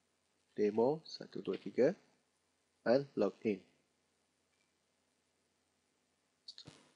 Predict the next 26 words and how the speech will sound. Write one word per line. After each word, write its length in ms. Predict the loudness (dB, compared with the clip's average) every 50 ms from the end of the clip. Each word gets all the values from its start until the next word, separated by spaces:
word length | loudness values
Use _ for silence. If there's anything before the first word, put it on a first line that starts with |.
| _ _ _ _ _ _ _ _ _ _ _ _ _ _ _ _ 10
Berikut 320 | 10 10 12 12 12 12 12 12
adalah 280 | 12 12 12 12 12
merupakan 480 | 12 10 6 6 6 8 10 8 8 10 8
paparan 480 | 6 8 10 10 12 12 10 10 8 6
panel 400 | _ 10 10 12 10 10 10 10
admin 400 | 8 8 6 4 4 4 4 4
sistem 600 | 0 0 2 2 2 2 4 8 8 8 8 8
WordPress. 640 | 4 2 2 4 6 10 10 10 10 6 2 -2 -2 -4 _ _ _ _ _ _ _ _ _ _ _ _ -8
Sekiranya 480 | -6 6 8 10 12 12 12 10 8 8
wujud 320 | 8 8 10 10 8 8 8 0 -16 _ 4
versi 320 | 4 6 6 6 4 4
baru 400 | 8 10 12 12 12 10 8 6 4 -2 _ _
sistem 420 | -4 -4 -2 2 4 6 6 6 6
WordPress, 340 | 10 10 10 10 10 8 6
anda 260 | 8 10 10 10 10
akan 240 | 10 6 4 4 6
dapat 160 | 6 6 6 6
melihat 240 | 8 8 8 8 8
paparan 560 | 4 6 6 6 8 10 10 10 10 8 6
notifikasi 720 | 4 2 2 2 0 -4 0 2 2 2 4 4 2 0 4
pada 220 | 4 6 6 6
ruangan 320 | 6 4 4 2 2 2 2
ini 240 | 2 2 2 4
dan 160 | 6 6 6 6
anda 240 | 6 4 4 4
boleh 240 | 4 4 4 4 2